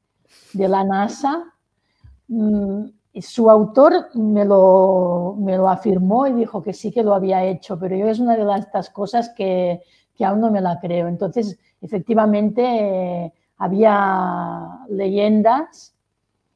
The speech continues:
pero también se habían hecho cosas muy interesantes. Así que, ah, bueno, pues que sí, tienes razón, sí que había leyendas.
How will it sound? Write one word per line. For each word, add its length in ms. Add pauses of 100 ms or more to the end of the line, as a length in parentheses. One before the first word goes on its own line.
(160)
pero 320
también 280
se 120
habían 280
hecho 280
cosas 920
muy 220
interesantes. 1000
Así 320
que, 600 (480)
ah, 720
bueno, 420 (600)
pues 180
que 100
sí, 220
tienes 320
razón, 420
sí 180
que 100
había 260
leyendas. 760